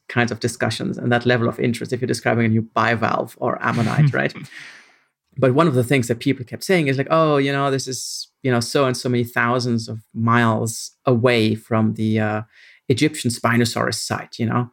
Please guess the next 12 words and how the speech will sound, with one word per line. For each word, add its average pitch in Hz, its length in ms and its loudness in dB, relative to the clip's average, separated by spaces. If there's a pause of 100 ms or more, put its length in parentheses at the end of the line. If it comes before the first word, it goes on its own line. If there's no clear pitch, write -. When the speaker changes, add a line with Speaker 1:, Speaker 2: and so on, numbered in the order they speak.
Speaker 2:
Mm-hmm. 120 540 -2
Speaker 1:
Uh, 110 220 0
can 127 340 0
this 120 200 2
be 120 160 2
the 117 80 2
same 110 680 0
species?" - 680 -2 (640)
So 127 300 0
here's 147 280 0
the 123 60 0
thing, - 300 -10